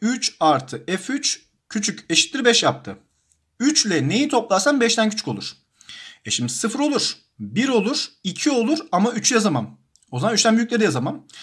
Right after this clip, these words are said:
Bu durumda üç farklı değer geldi. Son olarak x gördüğüm yere dört yazıyorum. Yazarsam arkadaşlar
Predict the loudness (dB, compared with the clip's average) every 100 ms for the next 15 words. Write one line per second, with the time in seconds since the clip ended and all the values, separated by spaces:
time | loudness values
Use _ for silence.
0 | -20 -20 -4 0 2 4 4 2 -4 _
1 | -2 -2 2 4 4 2 -4 -2 0 2
2 | 2 0 -6 -10 -20 -20 _ -10 -6 2
3 | 4 4 0 0 2 0 -2 -8 -6 -4
4 | -4 -4 0 4 4 2 0 0 -4 -2
5 | 0 0 0 -2 2 2 2 0 -6 -2
6 | 2 4 4 4 2 0 -2 -4 -2 -2